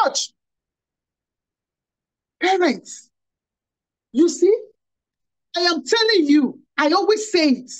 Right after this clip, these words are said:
Sometimes I ask myself, where is the safe place we are talking about? Where is the safe? Is it church? Or is it out there? Oh, let me answer you.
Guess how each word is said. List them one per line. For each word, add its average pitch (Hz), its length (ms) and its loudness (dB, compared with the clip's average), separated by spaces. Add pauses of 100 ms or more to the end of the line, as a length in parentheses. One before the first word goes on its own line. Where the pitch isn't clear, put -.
(520)
Sometimes 392 580 -2
I 302 100 4
ask 349 260 0
myself, 226 500 0 (200)
where 392 420 0
is 294 160 2
the 269 100 2
safe - 420 -2
place 247 460 0
we 202 160 -2
are 190 120 0
talking 233 320 -2
about? 165 360 -2 (540)
Where 392 380 2
is 269 100 0
the 247 120 2
safe? 277 360 -2
Is 320 160 2
it 440 160 2
church? - 480 -4 (1120)
Or 311 160 2 (160)
is 330 180 2
it 415 200 0
out 349 280 0
there? 339 300 0 (1300)
Oh, 427 580 0 (180)
let 349 220 0
me 311 180 0
answer 262 320 -2
you. 196 300 -4